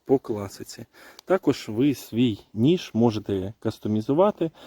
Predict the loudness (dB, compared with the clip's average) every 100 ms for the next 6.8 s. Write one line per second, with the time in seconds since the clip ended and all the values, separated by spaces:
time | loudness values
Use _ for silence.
0 | -20 -6 -2 2 2 2 2 0 0 -4
1 | -4 -4 -8 _ 2 2 2 -2 -4 -6
2 | -8 -6 -2 -2 -2 -4 -4 -4 -2 0
3 | 2 2 2 -4 -4 0 0 0 -2 0
4 | 0 -2 -4 -4 0 0 0 -4 -6 -6
5 | -2 -4 -2 -4 -4 -4 -6 -10 -12 -12
6 | -8 -6 -6 -4 -2 -2 -4